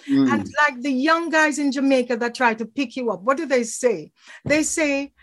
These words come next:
Speaker 2: "Age is just a number." And
Speaker 1: Mm-hmm.
Speaker 2: that's what I believe. I believe, I know, I have kids, I have men in Jamaica could be my grandsons, and they're trying to pick you on, on the beach. And they say, "Oh, Mom, age is just a number," right?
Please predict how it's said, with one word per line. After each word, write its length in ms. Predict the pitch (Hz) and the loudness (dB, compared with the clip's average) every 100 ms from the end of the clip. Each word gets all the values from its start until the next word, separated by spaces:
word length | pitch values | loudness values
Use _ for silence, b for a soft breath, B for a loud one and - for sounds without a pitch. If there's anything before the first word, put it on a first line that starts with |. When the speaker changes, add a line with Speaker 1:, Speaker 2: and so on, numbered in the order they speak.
| b b _ _ - - | b b _ _ -12 2
Speaker 2:
"Age 220 | 311 311 | 4 4
is 160 | 320 262 | 0 2
just 260 | 302 - | 0 0
a 60 | 302 | 0
number." 540 | 294 302 254 160 147 _ _ _ b - | 2 0 0 -4 -8 _ _ _ b 0
And 100 | 269 311 | 4 6
Speaker 1:
Mm-hmm. 100 | 311 | 4
Speaker 2:
that's 260 | 285 - - | 2 -4 -2
what 200 | 294 262 | -2 -2
I 140 | 254 247 | -2 0
believe. 600 | 233 233 240 214 180 170 - - | -2 -2 0 0 -2 -8 -14 2
I 160 | 254 294 | 4 4
believe, 380 | 311 320 262 226 | 0 -2 -2 0
I 100 | 254 | 0
know, 380 | 269 320 320 226 | 4 6 6 6
I 140 | 220 277 | 4 4
have 260 | 320 233 | 2 -2
kids, 320 | - 311 240 - B - | -4 -4 -4 -10 B 2
I 120 | 294 | 4
have 180 | 320 294 | 4 2
men 260 | 262 294 | 2 4
in 140 | 311 294 | 2 0
Jamaica 460 | 285 277 262 262 247 | 2 4 4 2 -2
could 180 | 285 | -2
be 80 | 233 | 0
my 160 | 240 214 | 0 -2
grandsons, 960 | 196 185 240 262 254 277 226 170 160 - B B B | -4 0 2 2 2 2 2 0 -10 -20 B B B
and 160 | 254 262 | 0 4
they're 120 | 269 | 4
trying 240 | 254 294 277 | 4 2 2
to 60 | |
pick 220 | - 302 | -2 -4
you 140 | 226 254 | 2 2
on, 160 | 247 226 | 2 0
on 180 | 214 233 | 0 0
the 80 | 226 | 0
beach. 560 | 214 277 285 208 - B B B | 0 -2 -2 -2 -4 B B B
And 140 | 254 | -2
they 60 | 330 | -2
say, 120 | 339 294 | -2 4
"Oh, 260 | 302 302 285 | 8 8 8
Mom, 480 | 277 277 269 269 285 B _ | 8 6 6 2 -2 B _
age 280 | - 247 247 | 2 4 6
is 180 | 269 233 | 2 0
just 260 | 254 247 277 | -2 -2 0
a 80 | |
number," 460 | 269 277 262 226 196 | 0 0 0 -2 -4
right? 400 | 208 233 330 359 | -2 0 0 -2